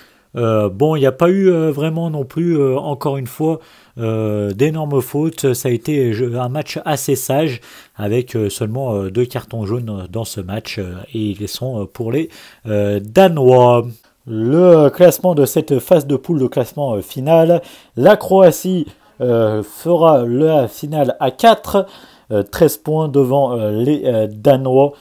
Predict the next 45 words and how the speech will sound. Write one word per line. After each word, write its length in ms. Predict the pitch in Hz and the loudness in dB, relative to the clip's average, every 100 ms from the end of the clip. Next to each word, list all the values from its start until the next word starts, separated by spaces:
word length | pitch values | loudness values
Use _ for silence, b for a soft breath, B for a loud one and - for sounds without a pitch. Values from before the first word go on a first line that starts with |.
| B B | B B
qui, 300 | - 113 110 | -10 -4 0
euh, 240 | 104 98 123 | 2 2 0
étaient 320 | 143 - 202 | -2 2 2
à 80 | 160 | 2
un 60 | |
moment 260 | 135 139 143 | 0 -2 -4
virtuellement, 800 | 123 120 - 120 113 131 117 107 | -2 -2 -2 -4 -4 -4 -2 -2
euh, 60 | 95 | -4
qualifiés 400 | 127 117 - 120 | -4 -4 -4 -4
pour 120 | 113 | -4
le 80 | 104 | -6
final 300 | - 107 95 | -6 -10 -10
four. 320 | - 127 - B B B B B 123 | -4 -4 -4 B B B B B -8
Douze 300 | 113 113 - | -6 -6 -6
points. 260 | 120 117 | -4 -2
L'équipe 300 | 120 127 127 | -2 -4 -4
de 100 | 127 | -4
France 240 | 117 135 - | -2 -4 -4
se 100 | 139 | -4
maintient 360 | 139 127 147 | -4 -4 -4
avec, 260 | 139 123 131 | -2 -2 -4
euh, 80 | 120 | -4
seulement 380 | - 143 160 | -4 -4 -6
une 320 | 214 240 254 147 | -4 -4 -2 -4
victoire 520 | 143 151 - 143 139 | -6 -8 -2 2 4
dans 300 | 117 110 110 | 2 -4 -4
cette, 400 | - 123 113 113 | -6 -8 -8 -6
en 180 | 135 135 | -4 -4
six 180 | 117 120 | -6 -8
matchs 300 | 113 135 - | -6 -6 -6
et 100 | 117 | -6
les, 260 | 120 120 92 | -4 -4 -4
euh, 20 | |
cinq 240 | - 113 | -8 -12
points, 300 | - 110 123 B B B B - | -10 -8 -8 B B B B -8
euh, 140 | 101 | -6
devant 300 | 101 131 143 | 0 0 2
l'Autriche 400 | 120 107 131 - | -2 -2 -6 -6
qui 100 | - | -4
est 60 | 113 | -2
relayée 420 | 104 107 95 110 | -2 -2 -2 -4
avec, 300 | 107 101 101 | -4 -6 -8
euh, 60 | 87 | -14
quatre 200 | - 104 | -8 -8
points. 260 | - 107 | -8 -8